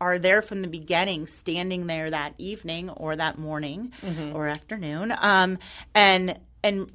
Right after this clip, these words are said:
Speaker 1: forming those relationships from the beginning, we're having a greater success rate in issuing cases because our witnesses are trusting and staying with us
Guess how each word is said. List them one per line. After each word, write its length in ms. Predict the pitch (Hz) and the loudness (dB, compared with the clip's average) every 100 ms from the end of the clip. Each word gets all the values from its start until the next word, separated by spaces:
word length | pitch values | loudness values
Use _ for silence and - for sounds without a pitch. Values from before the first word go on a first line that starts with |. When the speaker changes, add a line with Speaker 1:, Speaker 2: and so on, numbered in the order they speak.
| - | -6
Speaker 1:
forming 420 | 214 208 220 214 | 2 4 4 2
those 180 | 185 185 | 0 0
relationships 640 | 180 185 190 185 190 - | 0 0 -2 -4 -6 -6
from 240 | - 180 175 | -4 -4 -4
the 60 | |
beginning, 640 | 160 165 185 240 180 175 202 - - | -4 2 2 4 0 -6 -12 -18 -8
we're 180 | 160 202 | 4 4
having 380 | 247 233 208 185 | 6 2 2 -6
a 40 | |
greater 320 | 170 175 170 | -4 -2 -2
success 500 | 175 185 - 294 320 | -6 -8 0 0 0
rate 180 | 170 170 | -4 -4
in 160 | - - | -6 -6
issuing 340 | 170 180 170 | -8 -6 -8
cases 600 | 175 254 269 - 71 - - - - - | -6 -4 -4 -6 -8 -12 -20 -20 -20 -10
because 300 | 190 196 185 | -8 -4 -2
our 100 | 180 | 0
witnesses 680 | 254 277 196 185 175 170 - | 0 -2 -4 -6 -6 -8 -6
are 100 | 175 | -4
trusting 480 | 170 - 190 - 190 | -4 -4 -4 -4 -8
and 140 | 170 156 | -8 -8
staying 320 | 180 165 156 | -6 -6 -4
with 160 | 175 190 | -6 -4
us 340 | 156 - - | -6 -6 -14